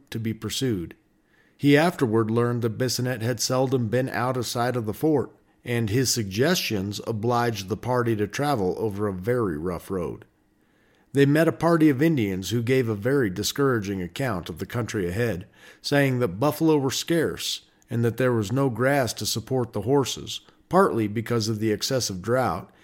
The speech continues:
and partly on account of the grasshoppers, which were unusually numerous. The next day they killed five or six cows and made dried meat of them.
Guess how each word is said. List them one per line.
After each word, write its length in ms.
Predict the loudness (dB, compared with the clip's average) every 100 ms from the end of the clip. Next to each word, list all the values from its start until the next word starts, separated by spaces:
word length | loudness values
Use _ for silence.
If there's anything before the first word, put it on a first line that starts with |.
| _ -6
and 180 | -4
partly 400 | 4 4 4 0
on 120 | -2 -4
account 320 | -2 -2 0
of 60 |
the 60 | -2
grasshoppers, 880 | 0 0 0 -4 -8 -10 -12 -14 -16 -20 _
which 240 | -2 0
were 120 | -2 0
unusually 840 | 0 0 2 4 2 0 -4 -4
numerous. 640 | -2 -2 -4 -10 -10 -12 -12 _ _ _ _ _ _ -2
The 100 | 2
next 280 | 2 2
day 280 | 2 4 4
they 180 | 2 -2
killed 400 | 0 2 2 -2
five 340 | -2 0 2
or 80 | 2
six 300 | 0 -2 -4
cows 500 | -4 0 2 2 0
and 140 | -2 0
made 260 | 0 -2
dried 460 | -2 0 2 0 0
meat 200 | 0 0
of 120 | -4
them. 220 | -12 -14